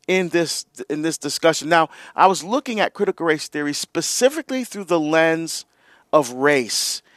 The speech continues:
and the Catholic response to racism. So I wasn't looking at, at it from a sociological perspective or a philosophical perspective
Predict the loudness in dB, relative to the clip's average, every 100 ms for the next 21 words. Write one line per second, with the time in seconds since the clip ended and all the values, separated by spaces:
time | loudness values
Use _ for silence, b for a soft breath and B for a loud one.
0 | b 0 2 2 -2 -10 -6 -2 -2 0
1 | 2 2 0 -16 _ _ _ -4 -4 -2
2 | 2 4 4 0 -12 _ _ _ -8 -2
3 | 0 -2 -4 -8 -12 -18 b b 2 6
4 | 6 6 2 2 2 0 2 0 -2 _
5 | 2 2 0 -6 -6 -4 -4 -4 0 4
6 | 4 2 -6 -6 -6 -2 -2 -4 -6 -6
7 | -4 -6 0 4 4 2 -8 -10 -14 -6
8 | -2 -2 -2 -4 -4